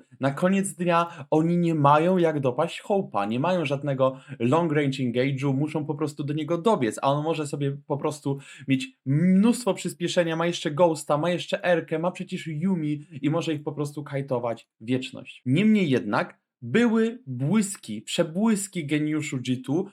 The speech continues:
i chciałbym je tutaj podkreślić, bo oczywiście jak wiecie gierka, może nie wiecie, to spoiler,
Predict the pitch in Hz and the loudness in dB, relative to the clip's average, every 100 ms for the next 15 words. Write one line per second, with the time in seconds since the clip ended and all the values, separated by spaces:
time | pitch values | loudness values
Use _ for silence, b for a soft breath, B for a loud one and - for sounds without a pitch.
0 | 143 165 143 202 185 175 165 156 156 147 | -12 -8 2 2 2 -2 -4 -4 -4 -4
1 | 143 - - 107 110 180 226 202 190 190 | -6 -4 -4 -4 -4 2 2 0 -4 -2
2 | 170 151 135 160 151 139 143 143 143 131 | 0 0 0 -4 -4 -4 -2 -2 2 2
3 | 131 110 110 127 139 156 151 - - 165 | 2 -2 2 4 4 2 0 -10 0 4
4 | 131 107 98 | 4 2 -2